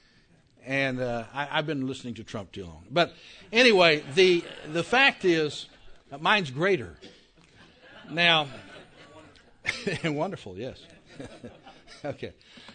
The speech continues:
Now, the meaning of significance. What is significance? Names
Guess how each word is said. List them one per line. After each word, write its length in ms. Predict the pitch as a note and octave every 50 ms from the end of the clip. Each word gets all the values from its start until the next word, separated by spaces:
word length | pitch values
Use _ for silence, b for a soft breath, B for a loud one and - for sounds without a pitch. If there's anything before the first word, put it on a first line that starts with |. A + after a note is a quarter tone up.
| B -
Now, 220 | F#3+ F3+ D#3 - -
the 140 | C#3 F#3 G3+
meaning 360 | G#3+ B3+ D4 D4+ D4+ D4 B3
of 180 | G#3+ G#3+ -
significance. 840 | - - - - C#4 B3 A#3+ B3 C#4 C4+ - G#3 E3 F3 D3+ - -
What 160 | A#3+ C#4+ D4+
is 120 | D#4 B3 -
significance? 1000 | - C4+ B3 A#3 B3+ D4 C#4 - G#3+ - - G#2+ E2+ - - - - - - _ _ _ _ _ _ _ _ _ _ _ _ _ _ _ _ _ _ _ _ _ F#2+
Names 720 | A2 C3 D3 F#3 A3+ C4 C#4+ D4 D4 D4+ D4+ D#4 C#4 - -